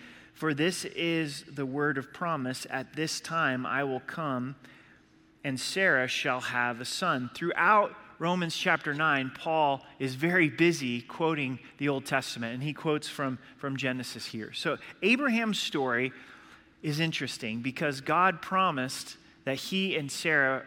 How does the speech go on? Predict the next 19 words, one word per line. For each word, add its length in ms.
would 140
have 220
children, 520
and 140
their 180
descendants 840
would 180
be 340
like 220
the 80
stars 540
in 100
the 80
sky. 440
Quite, 240
quite 200
a 40
promise. 600
Yet 320